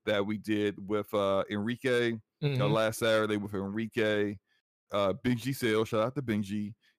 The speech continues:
Speaker 1: and Ian had Aaron Greenberg in the chat, um, um, of, uh, marketing of Xbox, who was speaking, uh, which is really in the chat, you know, giving his, his comments and, and really, uh, replying to some of the, the comments that we had.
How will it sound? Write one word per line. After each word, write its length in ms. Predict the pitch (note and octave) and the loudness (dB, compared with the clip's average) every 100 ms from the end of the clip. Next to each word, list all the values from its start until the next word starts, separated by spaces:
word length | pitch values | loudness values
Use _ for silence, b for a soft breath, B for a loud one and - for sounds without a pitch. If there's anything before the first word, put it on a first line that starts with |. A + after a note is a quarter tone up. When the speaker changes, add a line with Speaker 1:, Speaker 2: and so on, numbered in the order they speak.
| - | -4
Speaker 1:
and 180 | A2 | -4
Ian 220 | F#2+ A#2+ A2+ | 0 0 0
had 280 | A#2+ A2+ - | 0 0 0
Aaron 320 | A#2+ A#2+ A#2+ | 0 2 -2
Greenberg 880 | G#2+ B2 A#2+ A2+ A2+ A2 G#2+ G#2+ - | -2 -2 -2 0 0 0 0 -2 -2
in 160 | G#2+ G#2+ | -4 -4
the 80 | |
chat, 520 | F2+ - C3 B2 A2 - | -6 -4 0 2 2 0
um, 260 | G#2 G2 F#2+ | -2 -2 -2
um, 320 | G2+ G2+ G2 G2+ | -2 -2 -2 -2
of, 200 | G#2 G2+ | -2 0
uh, 180 | G#2 G2+ | 0 0
marketing 640 | G#2 A2 A2+ - G#2+ G#2 | 0 0 -2 -2 -6 -6
of 80 | F#2 | -6
Xbox, 760 | - B2 - - G2+ G2 F#2 - | -2 -2 -4 -4 -2 -2 -4 -6
who 380 | A2 G#2+ G#2 F#2+ | -4 -4 -6 -8
was 120 | G#2 | -12
speaking, 580 | - A#2 A2+ A2 G#2 F#2 b b b | -10 -10 -8 -8 -10 -14 b b b
uh, 320 | - G#2+ G#2 G#2 | -2 0 2 0
which 160 | E3+ | 0
is 100 | F#3+ | -2
really 220 | E3+ F3 | 0 2
in 80 | D3+ | 2
the 60 | B2+ | 0
chat, 400 | B2 B2+ B2 - | 0 0 2 -2
you 140 | B2+ A#2 | -4 0
know, 320 | A2+ A2+ A2+ A#2+ | 0 0 -4 -4
giving 320 | B2 A#2 A#2 | -4 -2 -4
his, 360 | A#2 A#2 G#2+ G#2+ | -2 0 -2 -4
his 200 | - G#2+ | -12 -12
comments 680 | - A#2 G#2 G#2 G#2 G2+ - | -6 -2 -2 -2 -4 -8 -8
and, 240 | G2 G2 | -8 -8
and 220 | G2+ G2+ G2+ | -8 -8 -4
really, 400 | A#2 G#2+ G#2 F2 | -2 -2 -4 -4
uh, 300 | G2+ G2+ G2+ F2+ | -2 -2 -2 -2
replying 600 | A2 G#2 A#2 A2+ A2 G#2+ | -4 -4 -2 0 0 -4
to 100 | G#2 | -8
some 220 | - A2 | -8 -6
of 80 | G#2 | -4
the, 180 | G#2 G2 | -4 -4
the 60 | G2+ | -6
comments 380 | A2+ G#2 G2 - | -6 -6 -6 -12
that 140 | E2+ | -16
we 160 | G2 A#2 | -12 -6
had. 260 | A2 F#2 | -2 -2